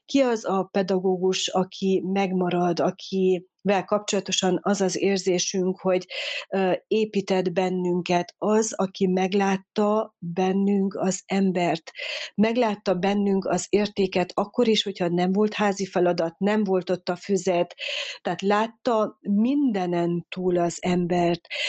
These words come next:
és az a tapasztalatom nekem is, hogy ehhez képest mellékes az is, hogyha négyest ad, mert a gyerek akár korrektnek is érzi, hogyha nem teljesített eleget.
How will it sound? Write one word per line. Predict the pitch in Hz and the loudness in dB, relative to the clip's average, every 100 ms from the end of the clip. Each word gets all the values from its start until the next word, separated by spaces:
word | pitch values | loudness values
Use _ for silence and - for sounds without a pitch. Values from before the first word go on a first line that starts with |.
| - | -4
és | - 190 185 - _ _ | 0 2 2 -2 _ _
az | - 240 | -2 0
a | 302 | 0
tapasztalatom | 262 196 180 175 185 175 170 180 180 | -2 -2 -2 0 0 0 0 0 2
nekem | 175 175 190 | 0 -2 0
is, | 208 226 233 | 2 2 0
hogy | - 190 - | -2 -4 -2
ehhez | 254 247 196 - | -2 0 0 0
képest | - 180 - 165 170 - _ | 0 0 2 0 -2 -4 _
mellékes | 175 180 170 175 180 185 190 214 240 - - - - - | -2 0 0 0 0 0 0 0 0 -2 -8 -18 -10 -4
az | 233 226 | -2 -2
is, | 185 - | -2 -2
hogyha | 180 175 180 165 | -2 -4 -2 0
négyest | 175 175 165 180 - - | 2 2 0 -2 -4 -2
ad, | 254 262 _ _ _ | -2 -2 _ _ _
mert | - 214 202 202 | 0 2 2 -2
a | - | -2
gyerek | 190 240 240 233 _ - | 0 0 0 -4 _ -6
akár | 202 208 190 | -2 0 -2
korrektnek | - 208 202 190 202 196 | 0 0 0 0 -2 0
is | 196 - | -2 -2
érzi, | - 262 247 190 - 160 | 0 0 0 -2 -2 -2
hogyha | 175 185 180 | 0 -2 2
nem | 185 180 175 | 2 2 0
teljesített | 180 170 175 180 - | 0 -2 -2 -2 0
eleget. | 180 175 170 170 | 0 2 0 -2